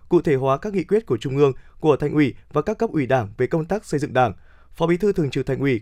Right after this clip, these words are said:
cũng đề nghị ngành tổ chức xây dựng Đảng thành phố tăng cường đôn đốc, kiểm tra, giám sát việc quán triệt và triển khai thực hiện các chương trình, nghị quyết, quy chế, quy định, đề án của Trung ương, Thành ủy để sớm đưa vào cuộc sống, tạo sự chuyển biến tích cực, rõ nét trong công tác xây dựng Đảng của Đảng bộ thành phố,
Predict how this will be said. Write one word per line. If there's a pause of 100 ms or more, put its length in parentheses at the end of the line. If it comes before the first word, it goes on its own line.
cũng
đề
nghị (240)
ngành
tổ
chức
xây
dựng
Đảng
thành
phố
tăng
cường
đôn
đốc, (200)
kiểm
tra, (220)
giám
sát
việc
quán
triệt (240)
và
triển
khai
thực
hiện
các
chương
trình, (140)
nghị
quyết, (140)
quy
chế, (120)
quy
định, (300)
đề
án
của
Trung
ương, (120)
Thành
ủy (200)
để
sớm
đưa
vào
cuộc
sống, (240)
tạo
sự
chuyển
biến
tích
cực, (120)
rõ
nét
trong
công
tác
xây
dựng
Đảng (280)
của
Đảng
bộ
thành
phố,